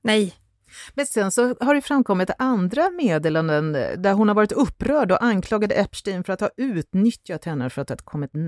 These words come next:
Speaker 2: för att försöka då komma nära ex-prinsen Andrew.
Speaker 1: Ja, det där var ju också en speciell historia för att, ehm, det var, det var så här att, eh, Sarah Ferguson fick reda på via Andrew då,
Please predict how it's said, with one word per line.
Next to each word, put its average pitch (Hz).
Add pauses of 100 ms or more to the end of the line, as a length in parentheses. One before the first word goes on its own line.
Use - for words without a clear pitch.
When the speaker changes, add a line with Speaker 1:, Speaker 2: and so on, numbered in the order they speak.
(160)
Speaker 2:
för 175
att 160
försöka 175
då 135
komma 160
nära 170
ex-prinsen -
Andrew. -
Speaker 1:
Ja, 240
det 240
där 285
var 208
ju -
också -
en 202
speciell 196
historia 175
för -
att, 190 (560)
ehm, 190 (1040)
det 220
var, 233
det 226
var 233
så 226
här 190
att, 170 (440)
eh, 185
Sarah 214
Ferguson 202
fick -
reda 214
på 180
via 170
Andrew 226
då, -